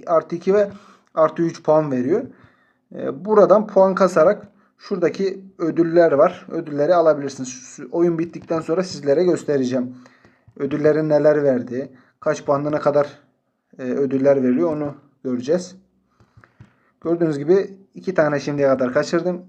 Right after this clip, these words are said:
Altı puan da oradan çöp ettik. Bir tane daha kaçırdık. Telefonda bile kaçırabiliyoruz gördüğünüz gibi.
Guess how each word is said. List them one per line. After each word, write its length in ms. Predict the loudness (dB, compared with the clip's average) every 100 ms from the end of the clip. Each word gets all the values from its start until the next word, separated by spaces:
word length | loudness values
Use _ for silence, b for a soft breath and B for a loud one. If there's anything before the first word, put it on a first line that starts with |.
| _ _ -4
Altı 300 | 0 0 -2
puan 240 | -4 -2 2
da 80 |
oradan 320 | 2 2 -2 -4
çöp 240 | -8 -4
ettik. 460 | -4 -6 -14 -16 _ _ _ _ _ _
Bir 80 |
tane 220 | -8 0 0
daha 120 | 0
kaçırdık. 600 | -4 -4 -6 -6 -10 -20 _ _ _ _ _ _ _
Telefonda 440 | 4 4 4 2 2
bile 140 | 2
kaçırabiliyoruz 840 | 0 -2 0 0 2 0 0 -4
gördüğünüz 500 | -4 -2 -4 -6 -8
gibi. 220 | -8 -8